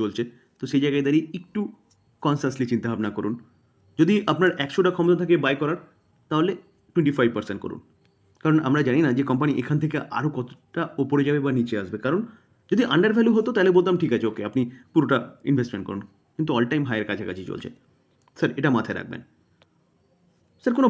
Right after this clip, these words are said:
বাই সেল রেকমেন্ডেশন নয়, কোম্পানিগুলোর সম্বন্ধে নিউজ পাওয়া যাচ্ছে তার জন্য আলোচনা করলাম, এটাকে লার্নিং হিসেবে নেবেন, বাই করবেন,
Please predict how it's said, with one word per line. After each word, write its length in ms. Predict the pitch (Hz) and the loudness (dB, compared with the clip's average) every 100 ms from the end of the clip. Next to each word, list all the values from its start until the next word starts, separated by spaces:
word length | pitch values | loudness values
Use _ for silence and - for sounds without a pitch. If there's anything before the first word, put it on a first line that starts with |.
| 151 | 2
বাই 120 | 120 | 0
সেল 140 | 156 202 | 4 4
রেকমেন্ডেশন 460 | 190 202 196 190 196 | 4 4 2 2 2
নয়, 100 | 190 269 | 0 0
কোম্পানিগুলোর 400 | 156 170 170 170 | 0 2 4 2
সম্বন্ধে 220 | 170 175 160 | 2 2 4
নিউজ 160 | 151 175 | 4 2
পাওয়া 120 | 165 160 | 0 0
যাচ্ছে 160 | 156 202 | -2 -2
তার 80 | 123 | 0
জন্য 100 | 143 135 | 0 0
আলোচনা 260 | 127 147 139 | -2 -2 -4
করলাম, 220 | 147 147 190 - _ 123 | -2 -2 -4 -10 _ -6
এটাকে 220 | 139 160 156 - 131 | -2 -2 -4 -2 0
লার্নিং 260 | 127 139 156 151 | 4 4 4 4
হিসেবে 220 | 139 117 113 | 4 2 2
নেবেন, 180 | 120 151 - _ _ _ - | 0 -2 -8 _ _ _ -2
বাই 180 | 120 135 147 | 0 2 0
করবেন, 240 | 139 | 2